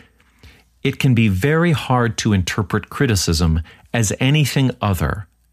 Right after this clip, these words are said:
than an attack on God's plan. In closing, I'll just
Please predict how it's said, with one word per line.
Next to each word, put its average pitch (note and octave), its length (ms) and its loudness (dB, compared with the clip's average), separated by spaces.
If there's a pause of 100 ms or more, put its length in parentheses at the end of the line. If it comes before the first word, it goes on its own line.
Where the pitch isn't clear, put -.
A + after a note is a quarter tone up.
(100)
than G2+ 160 0
an F#2+ 100 2
attack F2+ 540 -2 (160)
on F#2+ 140 2
God's D#2+ 340 0
plan. E2+ 500 -2 (2000)
In C3+ 140 0
closing, F#3+ 640 0 (360)
I'll D3 120 0
just F#3 220 0